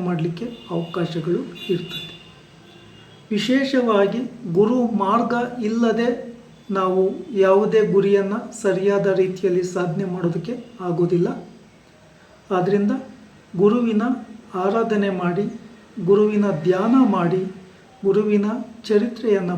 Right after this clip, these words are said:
ಪಾರಾಯಣ ಮಾಡಿ, ಆ ಗುರುವಿನ ಕೃಪಾ ಕಟಾಕ್ಷಕ್ಕೆ ಪಾತ್ರರಾಗಿ. ಇನ್ನ ವಿಶೇಷವಾಗಿ ಕೆಲವರು ರಾಘವೇಂದ್ರ ಸ್ವಾಮಿ ಟೆಂಪಲ್ಲು, ಸಾಯಿಬಾಬಾ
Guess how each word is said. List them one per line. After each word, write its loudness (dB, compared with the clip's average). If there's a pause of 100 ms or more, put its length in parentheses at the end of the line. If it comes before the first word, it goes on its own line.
(140)
ಪಾರಾಯಣ 0 (180)
ಮಾಡಿ, 0 (600)
ಆ -2 (520)
ಗುರುವಿನ 2 (180)
ಕೃಪಾ -4 (160)
ಕಟಾಕ್ಷಕ್ಕೆ -6 (500)
ಪಾತ್ರರಾಗಿ. -6 (920)
ಇನ್ನ 6 (600)
ವಿಶೇಷವಾಗಿ 2 (120)
ಕೆಲವರು 4 (540)
ರಾಘವೇಂದ್ರ 2 (100)
ಸ್ವಾಮಿ 2 (100)
ಟೆಂಪಲ್ಲು, 2 (760)
ಸಾಯಿಬಾಬಾ 2